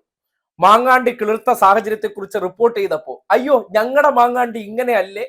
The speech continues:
ഞങ്ങളുടെ മാങ്ങാണ്ടിയെക്കുറിച്ച് വ്യാജത്തരം പറയുന്നേ" എന്നുള്ളതായിരുന്നു ചിലരുടെ പ്രചരണം.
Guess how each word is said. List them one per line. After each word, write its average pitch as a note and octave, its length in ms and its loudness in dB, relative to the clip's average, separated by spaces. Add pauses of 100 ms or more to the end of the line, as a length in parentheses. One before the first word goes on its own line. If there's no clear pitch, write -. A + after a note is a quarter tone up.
(140)
ഞങ്ങളുടെ A#3+ 360 0
മാങ്ങാണ്ടിയെക്കുറിച്ച് A3 800 -4
വ്യാജത്തരം G#3+ 640 -2
പറയുന്നേ" G3+ 400 -4
എന്നുള്ളതായിരുന്നു F#3 540 -2
ചിലരുടെ D#3+ 340 -10
പ്രചരണം. C#3 380 -12